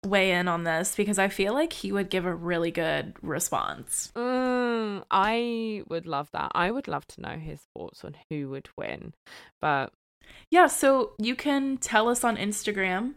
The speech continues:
Speaker 1: at
Speaker 2: Yeah.
Speaker 1: Horror Huns Podcast or on Twitter
Speaker 2: Yeah.
Speaker 1: at Horror Huns Pod.
Speaker 2: You know, I run the socials. Meg will see responses and stuff like that. So we will both answer anything you have,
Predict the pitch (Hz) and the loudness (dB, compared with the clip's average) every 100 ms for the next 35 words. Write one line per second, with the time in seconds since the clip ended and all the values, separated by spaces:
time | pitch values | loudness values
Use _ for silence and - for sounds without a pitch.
0 | _ - - 202 185 311 - _ _ - | _ -2 2 4 4 0 -6 _ _ -20
1 | - - 226 214 214 214 208 208 - 208 | -20 -2 2 4 4 2 -2 -2 -2 0
2 | 196 - 202 196 302 - - - - - | 0 0 0 0 0 -6 -8 -12 -18 -2
3 | - 226 208 202 202 190 220 - 202 180 | 4 6 6 4 2 4 4 4 4 6
4 | 185 196 208 226 240 240 151 - - - | 6 6 2 0 0 0 2 0 -6 -14
5 | - - 185 151 - 190 190 202 214 226 | -14 -10 -8 -8 -2 2 2 2 0 -2
6 | 202 - 185 180 202 196 220 - - - | -4 -6 -6 -6 -6 -6 -8 -12 -18 -20
7 | - 196 175 170 - 160 151 - 165 156 | -14 -6 -4 -4 -6 -8 -8 -6 -4 -2
8 | 147 147 151 170 156 - 160 165 - 160 | -2 -6 -8 -10 -10 -8 -10 -8 -8 -8
9 | 147 147 147 165 - 165 - 156 156 - | -6 -10 -8 -8 -8 -10 -6 -6 -8 -12
10 | 175 151 151 _ _ _ 214 254 262 254 | -10 -10 -12 _ _ _ -6 -2 0 0
11 | 240 214 220 214 233 233 - - - - | 0 2 4 6 4 2 -2 -12 -16 -20
12 | _ - 202 214 214 220 196 196 202 - | _ 4 4 2 -2 2 2 2 -2 -2
13 | 214 233 233 262 233 240 220 214 202 202 | 2 4 2 0 -4 -4 0 4 4 4
14 | 202 | 0